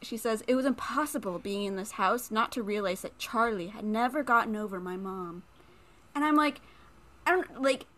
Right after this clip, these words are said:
the way that she's referring to her mom as "my mom" instead of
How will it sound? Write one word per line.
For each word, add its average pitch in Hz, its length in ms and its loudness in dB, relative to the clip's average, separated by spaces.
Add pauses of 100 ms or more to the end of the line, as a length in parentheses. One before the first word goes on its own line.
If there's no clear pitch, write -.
(100)
the 247 160 -2
way 285 220 4
that 320 100 4
she's 226 220 -8
referring 247 400 -2
to 254 100 -12
her 202 140 -2
mom 214 320 4
as 214 180 -8
"my 185 240 0
mom" 254 360 0
instead 220 260 -8
of 180 100 -8